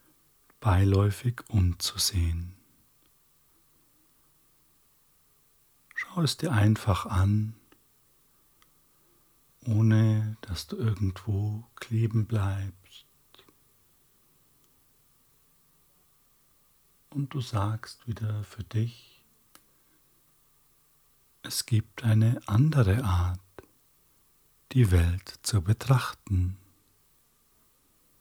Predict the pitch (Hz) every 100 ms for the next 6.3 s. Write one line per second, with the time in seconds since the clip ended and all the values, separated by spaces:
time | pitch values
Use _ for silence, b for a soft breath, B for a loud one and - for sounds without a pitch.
0 | _ _ _ _ _ _ _ _ _ _
1 | - 143 - 110 104 101 - - 98 95
2 | 90 107 - - 117 101 98 98 101 -
3 | - _ - _ b b b b b _
4 | _ _ _ _ _ _ - 117 120 -
5 | 120 123 120 113 107 101 - - 110 107
6 | 101 101 104